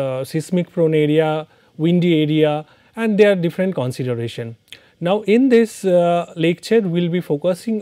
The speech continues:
on, uh, the structure and light in architecture. So there are some structural arrangements, structural form which will help to,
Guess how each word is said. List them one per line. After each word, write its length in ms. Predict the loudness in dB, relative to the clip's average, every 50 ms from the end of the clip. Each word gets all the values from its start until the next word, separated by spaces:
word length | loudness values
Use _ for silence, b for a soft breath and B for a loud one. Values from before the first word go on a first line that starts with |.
| -6
on, 240 | -6 -4 -4 -4 -4 -6 -10 b b b b b b b b
uh, 140 | -10 -8 -6
the 280 | 0 0 0 0 0 -2
structure 600 | -6 -4 -4 -4 -4 -4 -6 -4 0 2 2 2 0 -4 -6 -6
and 160 | -6 -2 -2 0
light 400 | 0 0 0 -2 -4 -4 -8 -12 _ _ -8
in 120 | -6 -6
architecture. 680 | -4 -6 -8 -10 -12 -12 -12 -12 -12 -12 -14 -18 -18 -18 _ _ b b b b b b
So 140 | b -4 -4
there 240 | 0 4 4 4 4 4
are 40 | 0 0
some 160 | 0 -2 -2
structural 640 | 0 -2 -2 -2 -2 -2 -2 0 0 0 0 -2 -4 -8 b b b
arrangements, 640 | -4 -4 0 2 2 0 0 0 -2 -2 -4 -4 -4 -6
structural 400 | -6 -6 -4 -2 -2 -2 -2 -2
form 420 | -2 0 0 2 2 0 -4 -8 -12 _
which 200 | -6 -6 -4 -2
will 160 | -4 -4 -4 -6
help 420 | -4 -2 -2 0 0 -2 -4 _ -4
to, 160 | -2 -2 -2